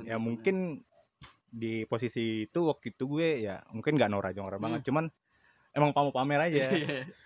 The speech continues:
Speaker 1: Gue main P S di kantor,
Speaker 2: Oh, gitu.
Speaker 1: main gitar-gitar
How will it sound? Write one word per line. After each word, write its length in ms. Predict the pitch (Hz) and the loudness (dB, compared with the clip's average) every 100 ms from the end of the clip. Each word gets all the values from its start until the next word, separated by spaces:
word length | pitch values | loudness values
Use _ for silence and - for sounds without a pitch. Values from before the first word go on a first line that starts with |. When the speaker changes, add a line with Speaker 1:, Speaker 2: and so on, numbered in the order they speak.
| _ | _
Speaker 1:
Gue 100 | 123 | -2
main 180 | 120 113 | 0 0
P 100 | 113 | -2
S 160 | - 117 | -6 -6
di 100 | 113 | -6
kantor, 1120 | - 123 139 139 135 139 135 135 139 139 139 | -4 -4 -4 -4 -2 -2 -2 -4 -4 -4 -4
Speaker 2:
Oh, 80 | 139 | -6
gitu. 240 | 143 165 - _ | -10 -12 -18 _
Speaker 1:
main 160 | 104 107 | -10 -8
gitar-gitar 580 | 107 107 104 101 104 | -6 -6 -6 -4 -4